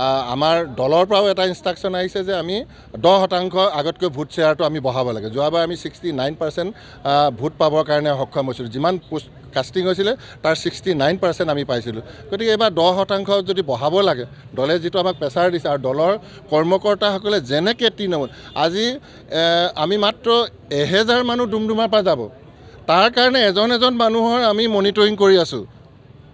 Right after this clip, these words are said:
তেওঁৰ উৎসাহটো আমি চাই থকা হৈছে। গতিকে দলে এনেকুৱা ধৰণেকে কামখিনি কৰিছে। গতিকে আমাৰ এই, আ, এইবাৰ নিৰ্বাচনটো আমাৰ দলৰ কৰ্মকৰ্তাসকলে, আ, বহুত মানে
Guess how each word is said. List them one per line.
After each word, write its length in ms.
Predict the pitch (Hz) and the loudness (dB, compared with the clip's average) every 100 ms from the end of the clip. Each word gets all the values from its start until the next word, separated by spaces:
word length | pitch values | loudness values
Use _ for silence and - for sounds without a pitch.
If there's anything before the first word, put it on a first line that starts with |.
| - - - - - - - - | -20 -20 -20 -20 -20 -20 -20 -8
তেওঁৰ 240 | - 180 214 | 0 2 4
উৎসাহটো 500 | 196 - 226 214 240 | 2 0 -2 0 0
আমি 160 | 220 226 | 0 2
চাই 200 | 208 202 | 0 2
থকা 240 | 202 202 | 2 0
হৈছে। 280 | 175 131 104 - - - - | 0 -4 -10 -14 -20 -18 -10
গতিকে 360 | 170 214 233 214 | -6 -2 0 0
দলে 420 | 131 131 170 226 | -2 0 2 2
এনেকুৱা 320 | 156 170 226 | 0 -2 -2
ধৰণেকে 460 | 196 202 208 202 214 | 0 0 -2 -4 -2
কামখিনি 480 | 165 160 160 175 | -2 -2 -4 -6
কৰিছে। 440 | 175 131 117 - 95 | -4 -4 -6 -10 -8
গতিকে 240 | 135 175 | -6 0
আমাৰ 400 | 185 147 151 208 - - - - - | 2 2 2 2 0 -10 -20 -20 -2
এই, 380 | 185 247 262 233 - | 2 2 0 -4 -6
আ, 680 | 147 156 151 143 123 123 123 117 | -2 0 0 -2 -2 -4 -4 -6
এইবাৰ 300 | 143 175 202 | -2 2 2
নিৰ্বাচনটো 720 | 196 165 180 175 185 151 147 196 - - - | 2 2 2 2 0 -2 -6 -8 -16 -16 -6
আমাৰ 360 | 139 180 185 160 | 0 2 2 0
দলৰ 340 | 120 127 170 196 | -2 2 4 4
কৰ্মকৰ্তাসকলে, 1000 | 180 170 175 175 175 180 170 190 202 294 - - - - | 2 0 0 0 2 2 2 0 0 -2 -8 -20 -18 -8
আ, 420 | 139 156 151 143 95 90 | -2 0 2 0 -4 -8
বহুত 420 | 131 147 202 277 247 - | -6 -4 0 0 0 -6
মানে 460 | 170 170 175 170 | -2 0 2 0